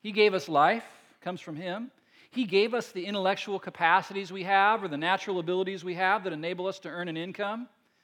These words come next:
He keeps our hearts beating for another day. He keeps our brain waves functioning even at this very moment. Whether or not we realize it, we are totally and completely dependent upon God for our very existence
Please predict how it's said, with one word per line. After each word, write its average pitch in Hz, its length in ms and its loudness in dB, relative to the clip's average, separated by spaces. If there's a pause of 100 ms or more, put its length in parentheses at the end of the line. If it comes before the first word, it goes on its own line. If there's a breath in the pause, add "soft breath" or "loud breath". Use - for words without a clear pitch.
(420)
He 330 180 6
keeps 311 340 0
our 233 160 8
hearts 208 360 4
beating 208 340 -4
for 208 160 2
another 196 320 4
day. 277 520 6 (840)
He 302 120 0
keeps 302 320 0
our 233 120 4
brain 220 440 2
waves 220 340 4
functioning 233 560 0
even 233 200 -2
at 226 100 -2
this 202 180 -4
very 226 280 4
moment. 262 400 0 (240 loud breath)
Whether 302 320 6
or 277 80 4
not 269 280 6
we 247 140 0
realize 302 600 4
it, 359 220 -2
we 269 200 -4
are 240 160 2
totally 320 640 6
and 269 100 0
completely 277 540 -2
dependent 262 480 -2
upon 233 280 -2
God 214 340 6
for 185 140 -4
our 180 100 2
very 196 300 -4
existence 143 600 -14